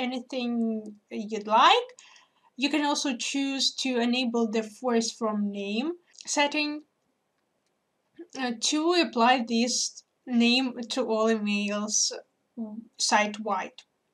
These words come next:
We recommend checking the optional return path checkbox, uh, to set the return path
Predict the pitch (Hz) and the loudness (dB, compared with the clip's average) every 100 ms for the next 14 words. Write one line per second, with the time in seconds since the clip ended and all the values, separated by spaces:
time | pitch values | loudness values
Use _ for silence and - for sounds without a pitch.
0 | - - - 294 349 277 247 240 220 208 | -20 -18 -2 4 4 4 2 0 2 0
1 | 208 208 - 226 240 233 254 262 240 214 | 0 -2 0 -2 0 0 0 -2 -4 -4
2 | - 226 220 220 311 - 240 214 220 254 | -4 0 0 2 0 0 -2 -2 -2 2
3 | 254 262 - - 269 254 - 269 269 269 | 4 2 0 -2 0 -2 -4 2 2 2
4 | - - - - - _ _ - 233 226 | -6 -10 -18 -20 -20 _ _ -4 -2 0
5 | 349 339 339 330 269 262 - 277 330 - | 0 4 4 4 4 2 2 2 2 0
6 | - 226 254 247 _ - 208 226 453 - | -2 0 0 -4 _ -4 2 6 4 4